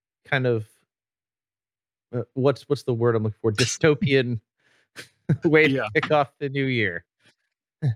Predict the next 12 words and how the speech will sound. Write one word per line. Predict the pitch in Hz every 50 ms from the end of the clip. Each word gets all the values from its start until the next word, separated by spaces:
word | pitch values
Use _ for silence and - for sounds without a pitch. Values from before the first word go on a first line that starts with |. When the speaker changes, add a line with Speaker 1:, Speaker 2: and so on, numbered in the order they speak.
| - _ _ _ _ _
Speaker 1:
In | - 156 151
the | 147 -
time, | - - 185 190 185 180 190 180 165
the | 151
par-, | 143 - - 202 208 220 214
in | 185 180 196
the | 180
parlance | - - 190 196 202 196 190 180 -
of | 185 156 160
our | 151
times. | 139 - 175 151 135 117 107 98 98 - - - _ _ _ _ _ _ _ _ _ _ _ _ _ _ _ _ _
Speaker 2:
Yeah. | 156 143 123 107